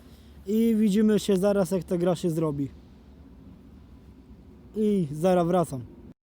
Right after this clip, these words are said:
<clears throat> Dobra, a więc jak już wam się pobrało, to klikacie tak i klikacie na to, rozpakuj,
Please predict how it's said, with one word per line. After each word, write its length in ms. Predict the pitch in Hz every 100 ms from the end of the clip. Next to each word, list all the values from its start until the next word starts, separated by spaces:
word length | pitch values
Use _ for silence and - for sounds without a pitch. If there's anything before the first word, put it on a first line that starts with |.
| _ _ _ _ _ _ _ _ _ _ _ _ _ _ _ _ -
<clears throat> 340 | 277 277 269 214 175 175
Dobra, 260 | 247 208 214
a 80 |
więc 240 | 240 254 220
jak 160 | 254
już 140 | 247 214
wam 180 | 220 226
się 140 | 226
pobrało, 460 | 180 185 247 233 208
to 260 | 190 170 - _ _ _ _
klikacie 460 | 214 190 190 160
tak 400 | - 226 214 - _ _ _ _ _ _ _ _ _ _ _ _ _ _
i 220 | 175 175 156 _ _ _ _ _ _ _ _
klikacie 460 | 170 156 165 -
na 140 | 175 208
to, 260 | - 214
rozpakuj, 640 | 175 160 - 208 - 208